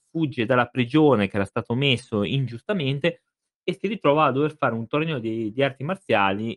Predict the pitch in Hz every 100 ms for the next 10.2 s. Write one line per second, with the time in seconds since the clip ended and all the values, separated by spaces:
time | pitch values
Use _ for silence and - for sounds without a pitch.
0 | _ - 123 - 147 147 175 190 - 95
1 | - 107 107 123 117 - 87 - - 95
2 | - 123 - 98 101 87 101 - 104 101
3 | 98 - 95 - _ _ _ _ _ -
4 | 131 131 214 233 247 254 233 247 240 -
5 | - 170 - - - 147 147 233 269 196
6 | 147 143 120 120 120 117 - 147 180 185
7 | 127 117 - 120 107 95 107 - 127 131
8 | _ _ 180 170 131 120 131 127 160 156
9 | 214 - 165 147 - 123 107 113 104 170
10 | 165 -